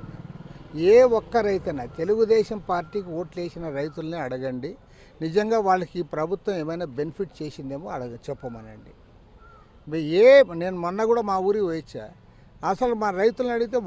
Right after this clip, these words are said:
ఒక్క పంటకు కూడా వాళ్ళకి గిట్టుబాటు ధర రాలే. మరి పంటలే కొన్ని చోట్ల పండలే, పండిన వాటికి రా, రేటు రాలే, తర్వాత గవర్నమెంట్ ఇస్తామన్నది ఇవ్వలే. కాబట్టి ఏమంటే, నాకు తెలిసినంత వరకు ఆంధ్ర రాష్ట్రంలో అందరికంటే కూడా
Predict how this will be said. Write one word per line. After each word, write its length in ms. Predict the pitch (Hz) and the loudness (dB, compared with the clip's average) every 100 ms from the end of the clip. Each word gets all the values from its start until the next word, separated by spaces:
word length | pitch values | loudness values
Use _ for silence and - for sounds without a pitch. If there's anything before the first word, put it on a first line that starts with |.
| 180 | -4
ఒక్క 320 | - - 240 185 | -6 -4 -4 -2
పంటకు 320 | 196 214 233 226 | -2 -2 -2 0
కూడా 120 | 240 | 0
వాళ్ళకి 220 | 233 220 190 | 0 -2 -6
గిట్టుబాటు 380 | 202 202 214 190 | -10 -8 -8 -8
ధర 100 | 202 190 | -10 -8
రాలే. 260 | 196 190 190 - - _ _ - _ _ _ - | -12 -12 -16 -20 -20 _ _ -20 _ _ _ -6
మరి 160 | 220 220 - | 0 0 0
పంటలే 420 | 208 208 254 269 247 208 170 | -2 0 0 2 2 0 -4
కొన్ని 160 | 185 165 170 | -6 -4 -6
చోట్ల 160 | 151 170 | -4 -2
పండలే, 360 | 202 220 226 226 220 | -2 -2 -4 -4 -6
పండిన 240 | 147 147 147 143 | -8 -6 -6 -6
వాటికి 260 | 143 143 160 | -6 -6 -2
రా, 80 | 196 185 175 | 0 0 0
రేటు 220 | 208 196 208 | -2 0 0
రాలే, 280 | 208 208 220 285 - - - - - | 0 -2 -8 -14 -20 -20 -20 -12 -2
తర్వాత 300 | 185 190 190 160 160 | 0 0 -2 -2 0
గవర్నమెంట్ 360 | 180 190 180 175 | 0 -2 -6 -6
ఇస్తామన్నది 540 | - 208 214 214 202 214 | -2 -2 -2 -4 0 0
ఇవ్వలే. 340 | 208 208 208 - - - - - - - - | 2 0 -2 -8 -20 -20 -20 -20 -20 -10 -4
కాబట్టి 320 | 214 233 233 | -2 -2 -4
ఏమంటే, 300 | 220 214 254 214 185 - - - 180 | -8 -4 -2 -2 -4 -8 -20 -8 -2
నాకు 160 | 196 185 | 0 0
తెలిసినంత 360 | 190 - 220 208 | -4 -4 -6 -4
వరకు 200 | 196 190 190 | -6 -6 -6
ఆంధ్ర 200 | 170 190 190 | -4 -6 -4
రాష్ట్రంలో 380 | 185 - 196 196 151 | -4 -6 -10 -8 -8
అందరికంటే 640 | 160 190 196 - 185 185 170 | -6 -6 -6 -6 -8 -8 -8
కూడా 160 | 175 | -8